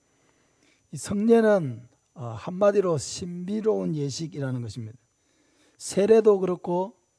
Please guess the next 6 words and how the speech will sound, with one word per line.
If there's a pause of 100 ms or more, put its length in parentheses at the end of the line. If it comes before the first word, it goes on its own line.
(140)
성찬도
그렇습니다. (1800)
어, (1000)
신학자
어거스틴이나
칼빈은